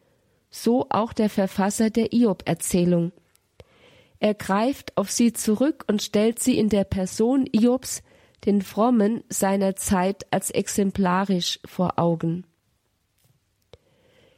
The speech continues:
Circa hundert Jahre später, im fünften Jahrhundert vor Christus, knüpft ein anderer Weisheitslehrer an diese Belehrung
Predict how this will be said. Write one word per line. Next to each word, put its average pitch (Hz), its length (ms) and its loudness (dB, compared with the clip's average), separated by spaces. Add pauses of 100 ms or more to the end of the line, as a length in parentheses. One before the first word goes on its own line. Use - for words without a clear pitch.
(180)
Circa 240 400 0
hundert 269 460 0
Jahre 202 260 0
später, 208 600 -2
im 214 140 -2
fünften 269 440 -2
Jahrhundert 208 580 2
vor 190 220 0
Christus, - 640 -2 (720)
knüpft - 520 -2
ein 202 280 -2
anderer 202 640 0
Weisheitslehrer 214 1120 0
an 196 220 0
diese 226 460 2
Belehrung 202 680 2